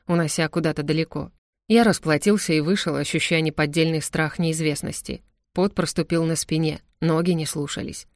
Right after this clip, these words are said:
Неужели это всё со мной? С Андреем Беловым, который с трудностями-то толком не встречался. Вот с такими, настоящими, а не теми, когда в кармане нет лишних денег, чтобы купить выпивку в баре.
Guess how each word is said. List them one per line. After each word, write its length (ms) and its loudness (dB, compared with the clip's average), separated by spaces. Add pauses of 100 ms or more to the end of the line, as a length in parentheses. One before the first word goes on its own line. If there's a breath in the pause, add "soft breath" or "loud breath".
(260)
Неужели 420 6
это 180 0
всё 260 -2
со 180 0
мной? 340 0 (300)
С 60 2
Андреем 420 6
Беловым, 480 4 (140)
который 400 4
с 100 -4
трудностями-то 920 0
толком 460 0
не 80 4
встречался. 760 -2 (180)
Вот 180 0
с 60 -8
такими, 460 2
настоящими, 800 0 (120)
а 100 4
не 120 6
теми, 300 4
когда 280 0
в 80 -8
кармане 420 2
нет 300 0
лишних 440 0
денег, 440 2
чтобы 300 0
купить 380 0
выпивку 480 0
в 80 -6
баре. 380 -2